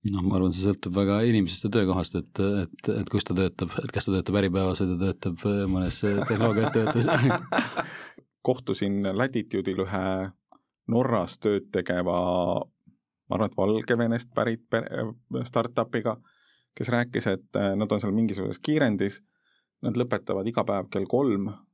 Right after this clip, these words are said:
Speaker 2: norrakad lõpetavad ka kell kolm, aga et nemad lõpetavad kolm A M, norrakad lõpetavad tööpäeva kolm P M, et neil on iga päevaga, nad teevad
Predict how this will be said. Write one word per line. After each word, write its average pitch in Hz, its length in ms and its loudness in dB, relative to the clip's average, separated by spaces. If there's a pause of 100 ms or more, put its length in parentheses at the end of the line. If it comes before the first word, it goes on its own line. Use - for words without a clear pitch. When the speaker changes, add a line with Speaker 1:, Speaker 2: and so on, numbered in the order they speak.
Speaker 2:
norrakad 117 480 0
lõpetavad - 400 -4
ka 120 220 4
kell 104 120 0
kolm, 101 300 0 (480)
aga - 240 -4
et - 100 -8
nemad 110 240 0
lõpetavad 98 400 -4
kolm 113 300 2
A 123 80 2 (160)
M, 98 160 -2
norrakad 101 400 0
lõpetavad 95 420 -2
tööpäeva 98 380 2
kolm 113 260 2
P 104 300 2
M, - 240 -6
et - 100 -20
neil 101 140 -2
on 104 180 -2
iga 117 160 -2
päevaga, 104 300 0
nad 90 80 -6
teevad 95 160 -4